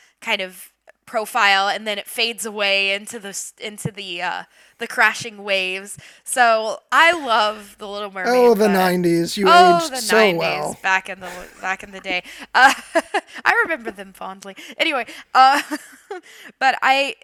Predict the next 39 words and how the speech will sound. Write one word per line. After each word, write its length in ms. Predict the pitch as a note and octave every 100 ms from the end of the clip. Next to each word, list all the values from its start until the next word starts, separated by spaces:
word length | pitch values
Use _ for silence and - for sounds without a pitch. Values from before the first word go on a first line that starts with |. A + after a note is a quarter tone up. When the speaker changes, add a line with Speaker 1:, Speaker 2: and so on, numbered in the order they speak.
| _
Speaker 1:
so 220 | A#3 D#4+ D4+
when 160 | D#4
we 80 | D#4+
do 140 | D4
talk 240 | C4+ B3+ C4
about 360 | A#3 G#3 G3+ - _ _ _ -
things 240 | C4 B3
like 140 | B3
The 80 | C#4
Little 220 | A#3+ G#3+
Mermaid 380 | G3+ F#3+ G3 G3+
and 120 | F#3
others 760 | - G3+ G3 F#3+ F#3+ - - -
that 200 | G#3+ A3
have 360 | A3 G#3+ G3 F#3+
some 200 | - G3+
problematic 560 | - F#3+ F#3 F3 F#3 -
elements 420 | F3+ F#3 G3+ -
when 100 | F#3
it 100 | -
comes 340 | E3+ F#3 F3+
to 340 | - G3 F#3 F3+ _ _ _ _ _
love 340 | G#3+ G3+ F#3+
and 180 | G3 G#3+
gender, 540 | F#3 E3+ F#3+ A3+ A#3 -
I'm 180 | G#3+ G#3
gonna 200 | G3+ G3
point 240 | G#3+ F#3+
that 140 | G3 F3
out, 240 | F3 -
but 100 | E4+
it's 180 | D#4 -
all 160 | G#3 F#3
out 120 | E3
of 140 | E3 F3
love 180 | E3
for 100 | -
the 100 | F3
material. 600 | F3 E3+ F3+ F3+ F3 F3+